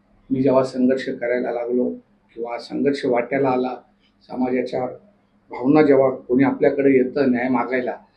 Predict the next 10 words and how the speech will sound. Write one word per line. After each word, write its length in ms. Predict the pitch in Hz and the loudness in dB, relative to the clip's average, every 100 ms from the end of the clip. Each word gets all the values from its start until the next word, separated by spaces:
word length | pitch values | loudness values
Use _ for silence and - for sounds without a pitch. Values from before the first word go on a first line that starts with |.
| _ - | _ -14
तर 60 | 143 - | -14 -6
त्यांना 300 | 127 147 175 | 0 4 6
जेव्हा 200 | 160 151 | 8 8
न्याय 260 | 139 127 135 | 8 4 2
देतो, 520 | 127 120 151 - - _ _ - | 0 -2 -4 -4 -6 _ _ -16
तर 60 | |
त्यापुढे 760 | - 123 131 - 127 127 127 - - | -10 -6 -6 -4 -2 -2 -2 -8 -16
आपल्या 260 | 113 135 - | -10 -8 -8
घरचं 360 | 123 - 131 | -10 -14 -10
दुःख 300 | 127 - 131 | -10 -10 -12